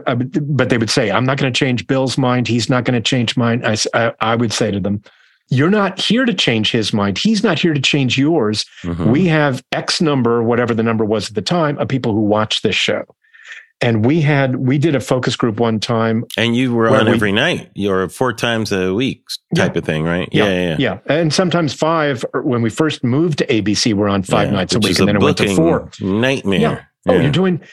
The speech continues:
Speaker 1: you're doing twenty guests a week.
Speaker 2: No, it's a booking nightmare. Yeah.
Speaker 1: Yeah. Well, your standards shift
Speaker 2: Mm.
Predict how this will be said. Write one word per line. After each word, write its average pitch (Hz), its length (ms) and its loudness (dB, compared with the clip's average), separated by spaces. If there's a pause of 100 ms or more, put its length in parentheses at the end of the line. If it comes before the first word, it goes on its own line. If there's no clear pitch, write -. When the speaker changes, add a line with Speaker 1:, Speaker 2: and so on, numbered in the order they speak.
(120)
Speaker 1:
you're 180 160 2
doing 165 400 0
twenty 165 500 0
guests 147 720 -2
a 143 100 2
week. 139 480 0
Speaker 2:
No, 101 160 2
it's - 120 -4
a 92 40 0
booking 92 340 0
nightmare. 73 540 -2 (140)
Yeah. 73 320 -4
Speaker 1:
Yeah. 156 240 -2 (100)
Well, 165 460 0
your 131 640 0
standards 117 720 -2
shift - 500 -4 (560)
Speaker 2:
Mm. 80 340 -2